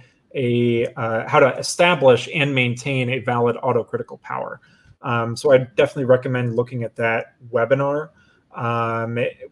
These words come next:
we can put a link in that for people watching after the fact if you're interested as well. The thing that I might think from the, uh, eighty twenty plan, especially right now, this was one of the things that we talked through the webinar, uh, that we recorded on how to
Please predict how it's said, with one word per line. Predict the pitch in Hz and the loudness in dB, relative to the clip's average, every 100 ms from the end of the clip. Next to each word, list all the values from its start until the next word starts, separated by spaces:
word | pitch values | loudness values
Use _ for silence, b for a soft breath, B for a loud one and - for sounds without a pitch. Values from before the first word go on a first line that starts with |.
| 143 | -6
we | 135 | -6
can | 139 127 | -2 -6
put | 123 151 | 0 4
a | |
link | 117 110 123 131 151 | 4 2 -4 -4 -4
in | 127 | -2
that | 127 - | -4 -4
for | |
people | 127 131 120 | -10 -8 -2
watching | 120 117 123 120 | -2 -2 -4 -4
after | 117 - | -6 -6
the | 127 | -10
fact | - 120 120 | -4 -4 -4
if | 123 | -8
you're | 131 | -8
interested | 117 135 - 117 | -8 -12 -6 -4
as | 110 127 | -4 4
well. | 131 127 B B B 135 | 6 6 B B B 4
The | 143 135 143 - | 8 8 8 2
thing | - 196 | -2 2
that | 185 | 2
I | 143 | 2
might | 135 143 156 | 2 0 -2
think | - 139 160 - - | -8 -6 -6 -10 -20
from | - 160 147 147 143 151 _ 143 | -8 -4 -4 -4 -6 -10 _ -4
the, | 143 139 143 | -2 2 2
uh, | 143 143 - | 2 0 -2
eighty | 151 156 | -4 -6
twenty | - 156 147 | -8 -8 -4
plan, | 160 135 | 0 0
especially | - - 156 - 139 | -2 2 2 4 6
right | 135 147 | 6 6
now, | 127 | 0
this | 131 - | 0 -2
was | 123 | -4
one | 131 131 | 0 0
of | 123 | 0
the | 120 113 b b - | -2 -4 b b -2
things | 160 131 | -2 2
that | |
we | 123 | -2
talked | 123 156 156 - | 0 2 2 0
through | 127 | -6
the | 120 | 0
webinar, | 120 123 117 117 b b b - | 0 0 -4 -4 b b b -8
uh, | 123 117 117 117 | -4 0 0 -2
that | 131 | -2
we | 120 | 0
recorded | 113 113 - 127 120 117 | 0 -2 2 4 6 4
on | 117 113 | 0 -4
how | 113 123 | 0 2
to | 117 113 | 2 0